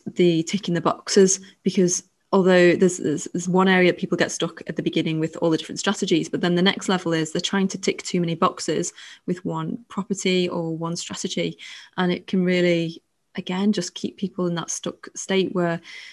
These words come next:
six months have passed and they haven't bought anything because it doesn't tick all ten of their boxes. Whereas you saying here, do you know what? You, there comes a point where you think, when is good enough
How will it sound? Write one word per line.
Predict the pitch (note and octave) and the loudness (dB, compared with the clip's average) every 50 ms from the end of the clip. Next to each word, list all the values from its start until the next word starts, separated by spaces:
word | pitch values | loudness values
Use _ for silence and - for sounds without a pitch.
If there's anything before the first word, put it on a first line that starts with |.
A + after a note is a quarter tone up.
| - _ _ _ _ | -20 _ _ _ _
six | - - - - - - - | -12 -6 -6 -6 -6 -4 -4
months | - F#3+ F#3 F#3 - | -2 -2 -2 -2 -4
have | - G3+ - | -4 -4 -2
passed | - - G3 F#3+ - - - - - - | -2 -4 -4 -4 -6 -10 -12 -12 -6 -4
and | F#3 F3 E3+ | -4 -2 -2
they | F3 E3+ E3+ E3+ E3 E3 E3 E3 E3 E3 E3 | -2 -2 0 0 0 0 0 -2 -4 -4 -8
haven't | - - G3 - F#3+ G3 | -8 -10 -8 -6 -6 -4
bought | - F3 F3 F3 F3 - | -2 -2 -2 -2 -2 -2
anything | G3 G3 G3 - - E3 - | -2 -2 -2 -2 -4 -6 -6
because | - F#3 - - - F3 E3+ E3+ - - - | -8 -10 -10 -6 -4 -4 -4 -4 -6 -8 -10
it | - F3+ - _ _ | -12 -12 -12 _ _
doesn't | - F3 F3 F3+ E3+ | -8 -6 -6 -6 -8
tick | - - F3+ F3 F3 - | -6 -4 -6 -6 -4 -4
all | - F3+ E3 E3+ E3+ | -2 -2 0 -2 -4
ten | E3+ - - - E3 D#3+ E3 | -4 -8 -10 -8 -6 -6 -6
of | E3+ | -6
their | - E3+ | -6 -6
boxes. | D#3+ - F#3 - - - - - D3 E3 - - - - - - - _ | -4 -4 -6 -6 -6 -6 -6 -4 -4 -4 -6 -10 -14 -18 -18 -20 -14 _
Whereas | - F#3 F3+ F3 - | -2 0 0 0 0
you | F#3 F3+ | 0 0
saying | F3 - F3+ E3+ E3+ | 0 -2 -4 -6 -2
here, | - G3 F#3 F3 F3 F3+ - - - _ _ _ - | -2 0 0 0 0 -2 -8 -18 -20 _ _ _ -2
do | - G3+ | 0 2
you | G#3 | 2
know | G3+ | 2
what? | F#3+ - - | 0 -2 -4
You, | F3+ E3+ - - _ _ _ _ _ _ _ _ _ _ _ _ | -8 -10 -12 -14 _ _ _ _ _ _ _ _ _ _ _ _
there | F3 | -6
comes | F3 - - F#3 F3 | -2 0 0 0 0
a | - | 0
point | - - F#3 F3+ - | -2 -2 -2 -2 -2
where | - F3 | -2 -4
you | - | -4
think, | - D#3+ E3 D#3+ - - _ _ _ _ _ _ | -4 -6 -8 -8 -10 -14 _ _ _ _ _ _
when | F3+ F3+ F3+ | 0 2 2
is | F3+ F3 E3+ E3 D#3+ - - - - | 2 2 0 0 -4 -8 -12 -6 0
good | - F3+ F3 - | 0 2 2 2
enough | F3 F#3 A3 C4 A#3+ - - - - | 2 2 2 2 2 -2 -8 -16 -20